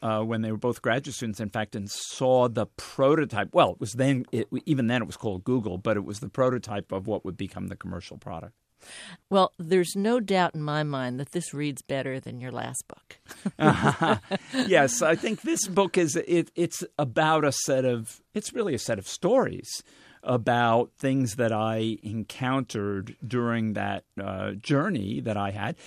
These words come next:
Speaker 1: including my time in the Valley as well as my time in
Speaker 2: You've
Speaker 1: university
Speaker 2: started up
Speaker 1: leadership.
Speaker 2: several companies.
Speaker 1: Started several companies, which for me, those were incredible learning experiences. I think i-,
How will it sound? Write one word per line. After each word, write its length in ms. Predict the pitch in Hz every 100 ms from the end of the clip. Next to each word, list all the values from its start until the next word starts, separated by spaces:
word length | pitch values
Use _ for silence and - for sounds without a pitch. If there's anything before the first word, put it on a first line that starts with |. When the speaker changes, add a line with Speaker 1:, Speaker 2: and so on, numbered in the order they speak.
| -
Speaker 1:
including 680 | - 165 - 320 220 160 143 -
my 160 | 131 123
time 280 | - 127
in 100 | 123
the 80 | 110
Valley 440 | 101 101 110 143 123
as 120 | 110
well 220 | 113 110
as 140 | 110
my 160 | 104 101
time 360 | 104 104 104 104
in 80 | 101
Speaker 2:
You've 80 |
Speaker 1:
university 340 | 214 214 107 135 -
Speaker 2:
started 240 | 175 185
up 100 | 170
Speaker 1:
leadership. 140 | -
Speaker 2:
several 240 | 165 170 214
companies. 600 | - 143 123 135 220 - _ - - -
Speaker 1:
Started 360 | - 135 143 139
several 240 | 160 165
companies, 480 | - 143 143 143 135
which 240 | 147 - - _ _ _
for 200 | - 156
me, 460 | 147 190 180 139 -
those 340 | 139 156 165 -
were 240 | 117 110
incredible 880 | - 113 - - - 226 220 113 101
learning 300 | 113 117 110
experiences. 640 | 80 - - 85 - 104
I 80 | 147
think 260 | 220 240 - - - _ _ _
i-, 80 | -